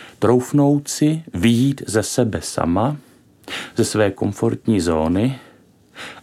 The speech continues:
a přistoupit k druhému." Tak jako svatý František z Asízy, který běžel obejmout malomocného. Nebo jako svatý Ignác, který se nezdráhá malomocného dotknout a říkat:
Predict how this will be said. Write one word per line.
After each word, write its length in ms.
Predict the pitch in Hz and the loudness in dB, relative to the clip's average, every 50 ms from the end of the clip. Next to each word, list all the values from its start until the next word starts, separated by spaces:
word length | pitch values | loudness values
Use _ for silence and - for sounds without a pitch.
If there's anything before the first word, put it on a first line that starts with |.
| _ _ _ | _ _ _
a 240 | - 101 107 104 104 - _ | -4 -2 -2 -4 -6 -10 _
přistoupit 640 | - - 104 - - - 107 104 95 - 104 98 - | -4 -4 -4 -4 -2 0 0 0 0 0 -2 -2 -2
k 40 | 104 | -2
druhému." 580 | 92 92 92 80 87 92 90 85 82 85 85 - - - - - - _ | -2 0 0 0 0 0 0 0 0 -2 -2 -6 -10 -12 -14 -14 -10 _
Tak 200 | - - 90 - | -6 -4 -2 -2
jako 320 | - - - - 110 92 - - - - _ _ | -4 -2 0 0 0 0 -2 -10 -20 -20 _ _
svatý 400 | - - 113 107 95 - - 113 | -4 0 0 0 0 0 -2 -2
František 520 | 101 - 104 101 98 - - 98 113 107 | 0 0 -2 -2 -2 -4 -4 -4 -4 -4
z 60 | - - | -4 -6
Asízy, 500 | - 107 - - - 113 101 85 87 82 78 - _ _ _ _ - - - - - | -6 -6 -6 -4 -2 -2 0 0 0 -2 -4 -6 _ _ _ _ -20 -18 -18 -14 -2
který 240 | - 101 90 87 82 | 0 2 2 2 2
běžel 460 | 76 87 90 85 82 98 90 87 82 - - - - _ | 2 2 2 2 2 2 2 0 0 -4 -10 -20 -20 _
obejmout 640 | _ - 95 87 90 90 90 87 90 65 - - - | _ -2 0 2 2 2 2 2 0 0 -4 -4 -4
malomocného. 840 | 90 87 82 78 73 78 - - - 90 80 80 80 78 87 95 92 - - - - - - - | -2 -2 -2 -2 -4 -6 -8 -6 -4 -2 -2 -2 -2 -4 -4 -6 -8 -8 -14 -20 -20 -20 -8 -2
Nebo 280 | - 85 110 85 73 - - - - - - - - - | 0 0 0 0 -4 -6 -10 -16 -18 -18 -18 -18 -12 -10
jako 220 | - 92 - - 95 | -10 -6 -6 -6 -6
svatý 340 | - - 101 95 92 - | -2 -2 -2 0 0 0
Ignác, 480 | 98 101 104 98 104 90 90 87 85 - | -2 0 0 0 0 2 0 0 -2 -4
který 260 | - 85 87 90 87 | -4 -2 -2 -2 -2
se 220 | 85 - - 98 - - - - - - - - | -2 -2 -4 -4 -4 -8 -14 -20 -20 -20 -4 -2
nezdráhá 480 | 92 90 82 87 90 95 95 95 101 | 0 0 0 0 0 0 0 2 2
malomocného 540 | 92 85 87 92 95 98 92 - - 104 95 | 2 2 2 2 0 -2 -2 -4 -4 -2 -2
dotknout 460 | 92 92 92 - - 92 95 95 - | -2 -2 -2 -2 -2 0 0 0 0
a 80 | - 92 | 0 -2
říkat: 540 | 87 90 90 - - 98 - - - - | -2 -4 -4 -2 -2 -2 -2 -4 -10 -12